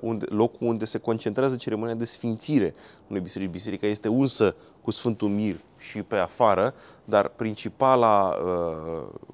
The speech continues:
parte a ceremoniei de sfințire se desfășoară pe Sfânta Masă, unde arhiereul locului este cel care târnosește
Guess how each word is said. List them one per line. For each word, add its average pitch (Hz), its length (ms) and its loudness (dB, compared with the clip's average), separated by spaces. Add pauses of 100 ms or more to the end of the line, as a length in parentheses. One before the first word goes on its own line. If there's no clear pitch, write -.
(280)
parte 107 300 2
a 101 40 0
ceremoniei 98 500 -2
de 98 120 -4
sfințire 131 440 -4
se 135 140 -4
desfășoară 120 560 -2
pe 143 200 -2
Sfânta 131 460 -4
Masă, 113 440 -2 (280)
unde 127 460 0 (300)
arhiereul 107 760 4
locului 104 600 0 (240)
este 117 280 -6
cel 135 200 -4
care 120 220 0
târnosește 131 920 0